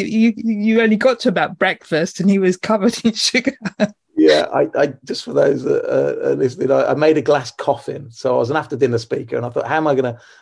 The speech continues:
Speaker 2: wake the audience up?" So I, about a month before, went to a manufacturer and we made a, a Perspex coffin, put my dad in it and lay him down in there. And here he's, you know, suffering with type two diabetes. And we just went through his,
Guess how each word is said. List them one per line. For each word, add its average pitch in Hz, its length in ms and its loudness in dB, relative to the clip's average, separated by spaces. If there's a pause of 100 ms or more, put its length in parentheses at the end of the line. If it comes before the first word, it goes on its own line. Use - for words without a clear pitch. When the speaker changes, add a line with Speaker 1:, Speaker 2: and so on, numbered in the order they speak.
(160)
Speaker 2:
wake 135 160 2
the 131 100 2
audience 123 340 2
up?" - 220 -2
So 127 400 0
I, 123 300 -2 (160)
about 135 320 -2
a - 20 -2
month 127 300 -2
before, 127 640 -6
went 123 200 -6
to 123 100 -4
a 120 40 -2
manufacturer 117 540 -6
and 113 60 -6
we 113 80 -4
made 117 180 0
a, 117 340 -6
a 120 60 -14
Perspex 120 640 -4
coffin, - 480 -6 (380)
put 156 140 -2
my 139 100 0
dad 135 240 2
in 127 160 -2
it 139 220 -6 (120)
and 131 320 -6
lay 135 140 2
him 120 80 -4
down 117 240 0
in 117 100 -2
there. - 400 -6
And 117 160 -6
here 120 220 2
he's, 110 340 -4
you 123 80 -10
know, 117 80 -4
suffering - 320 -6
with 113 100 -14
type - 200 -6
two 123 100 -4
diabetes. 127 540 -4
And 120 100 -4
we 120 60 0
just 131 160 -2
went 131 160 0
through 131 220 2
his, 117 200 -4